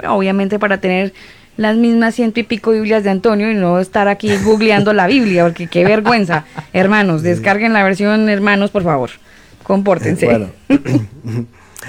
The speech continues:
Speaker 2: Sí, bueno, el caso es de que, este, ha habido ya, ha habido, de hecho, este debate, y, y, históricamente,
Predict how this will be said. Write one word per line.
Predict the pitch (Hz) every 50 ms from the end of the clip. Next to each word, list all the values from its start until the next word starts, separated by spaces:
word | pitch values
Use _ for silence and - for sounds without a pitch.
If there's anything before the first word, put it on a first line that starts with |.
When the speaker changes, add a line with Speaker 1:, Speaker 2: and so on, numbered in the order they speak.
| - 123 117 -
Speaker 2:
Sí, | - 139 151
bueno, | 139 135 131 123 123 - - -
el | 143 131
caso | - 185 190 175 190 185
es | 175
de | 170 160 156
que, | 156 147 143 143 139 135 131 131 131 113 113 127
este, | 127 117 - - - 131 127 127 127 127 127 127 123 123 123 123 123 123 120 123 123 - - -
ha | 147 156 175 175
habido | 160 156 151 147 135 131 123
ya, | 120 127 123 123 123 123 120 113 110
ha | - - 127
habido, | 127 131 139 131 127
de | 123 117 110 135 160
hecho, | 170 - 185
este | - - - 135
debate, | 123 110 117 117 113 - - 143 160 160 117
y, | 92 87 101 98 -
y, | - 98 98 90 85 73 80 104 104
históricamente, | 107 - - 131 131 143 135 - 131 120 117 117 117 104 - 139 139 143 147 147